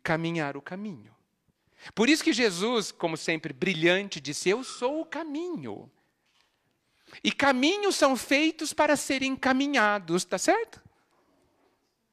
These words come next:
Ok? E como você caminha um caminho?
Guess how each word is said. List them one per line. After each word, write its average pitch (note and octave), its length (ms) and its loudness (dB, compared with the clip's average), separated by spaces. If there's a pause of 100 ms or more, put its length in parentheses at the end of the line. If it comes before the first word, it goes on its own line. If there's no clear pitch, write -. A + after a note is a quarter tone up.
Ok? - 440 4 (640)
E - 400 -2
como G4+ 280 6
você D#4 260 4
caminha C4 400 2
um B3+ 80 0
caminho? A3+ 720 4